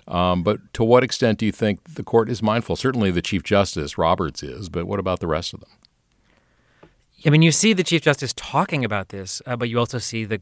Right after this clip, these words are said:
Speaker 2: the court sort of adopting these watered-down rules and playing defense when Congress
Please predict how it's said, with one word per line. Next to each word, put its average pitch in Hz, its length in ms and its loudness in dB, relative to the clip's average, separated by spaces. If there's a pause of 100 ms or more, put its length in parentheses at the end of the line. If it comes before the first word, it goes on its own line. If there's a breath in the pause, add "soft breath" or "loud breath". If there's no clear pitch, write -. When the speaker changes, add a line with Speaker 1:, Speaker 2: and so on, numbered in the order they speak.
Speaker 2:
the 110 180 -6
court 110 340 -4
sort 120 160 -4
of 107 80 -4
adopting 104 480 -6
these 101 180 -6
watered-down 101 600 -6
rules 98 340 -8
and 101 140 -8
playing 110 260 0
defense 95 540 -10
when 95 140 -8
Congress 95 520 -10